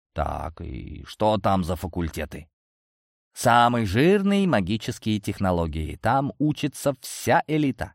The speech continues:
Технарей просто обожают. Второй по крутости — магическая ликвидация. Хотя, как второй?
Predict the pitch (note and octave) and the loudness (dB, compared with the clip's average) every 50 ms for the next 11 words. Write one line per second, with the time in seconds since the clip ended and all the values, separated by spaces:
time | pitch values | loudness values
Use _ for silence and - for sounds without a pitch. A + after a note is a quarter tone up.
0 | _ _ _ - A#2+ A2+ - B2+ C#3 E3 G3+ F3+ C3 - E3 D#3 - - D3+ D3 | _ _ _ -8 -8 -4 0 0 0 2 0 -2 0 0 -2 -2 2 2 2 4
1 | C#3 C#3+ C3+ A2+ G#2 F2 D2+ C#2+ C#2 - _ _ _ _ _ _ _ _ _ _ | 6 4 2 4 2 0 0 -2 -8 -16 _ _ _ _ _ _ _ _ _ _
2 | _ _ - - G#3+ A#3+ C4+ D4+ D#4 - D4+ C#4 - C#4+ C#4+ - C#4 B3 - - | _ _ 0 2 4 4 4 4 4 4 2 2 2 -2 -2 0 0 -2 -2 -2
3 | - B3 A#3+ A#3+ - F#3+ F#3 F#3 G#3+ B3+ - - - - - G#3 G3+ G3 F#3+ F#3 | -2 -2 -2 0 2 2 2 2 0 -4 -4 -6 -14 -2 0 2 4 4 4 2
4 | F3+ - D#3+ D#3+ C3 B2 A#2 A#2 - - - A2+ A2 - - - - F#4 F4 - | 0 0 -2 0 2 2 0 0 -2 -2 -2 -2 -2 -2 -6 -2 0 0 0 4
5 | F#4+ F4 D#4+ C#4 - E4+ E4 - - - G#2+ G2 F#2 F2 D#2+ - | 4 4 4 4 4 2 0 0 2 4 4 4 4 2 0 -4